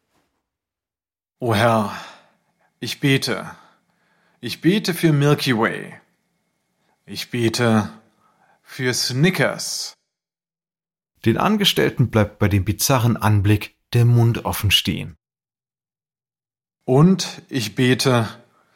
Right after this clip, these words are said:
für Three Musketeers. Amen.“ Forrest steht wieder auf. Alle sehen sich an, unsicher, wie sie reagieren sollen.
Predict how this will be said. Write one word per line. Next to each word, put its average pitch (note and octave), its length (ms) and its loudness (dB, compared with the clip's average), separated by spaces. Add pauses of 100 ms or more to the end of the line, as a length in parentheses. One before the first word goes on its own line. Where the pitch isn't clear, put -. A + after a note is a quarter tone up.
(220)
für B2 220 -2
Three F#3 320 2
Musketeers. C#3+ 1080 -2 (720)
Amen.“ A#2 540 0 (2250)
Forrest - 320 0
steht G2 280 0
wieder G#2+ 200 2
auf. G#2 380 0 (880)
Alle C#3+ 240 0
sehen A2 240 4
sich - 240 -2
an, F#2 320 0 (280)
unsicher, A2 540 2
wie F#2 60 -2
sie F#2+ 160 0
reagieren G2 560 2
sollen. F#2 380 -2